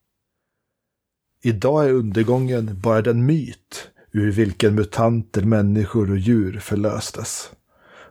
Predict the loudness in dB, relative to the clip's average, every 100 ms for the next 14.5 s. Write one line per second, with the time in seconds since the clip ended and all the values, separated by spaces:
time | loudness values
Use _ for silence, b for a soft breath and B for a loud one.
0 | B 0 2 0 0 2 2 2 0 -2
1 | -4 -4 -8 0 0 0 -4 -10 -8 -4
2 | 0 0 0 -4 -8 -8 -8 -8 -4 -2
3 | 2 4 4 2 0 -4 -10 -14 -16 B
4 | B B B -2 -2 2 4 6 6 6
5 | 4 2 2 4 4 2 -2 -2 -2 -2
6 | 0 0 0 0 0 -2 -4 0 0 0
7 | -4 -8 -8 -8 -8 -10 -16 _ B B
8 | B B B B B 2 2 2 -2 0
9 | 2 2 0 0 0 -2 -6 B B B
10 | 0 2 4 2 0 -4 -6 -6 -6 -6
11 | -10 -16 -18 _ _ b b b 0 4
12 | 4 4 -2 -2 -2 0 2 4 2 0
13 | 2 6 6 4 2 0 0 0 -6 -6
14 | 0 0 0 -4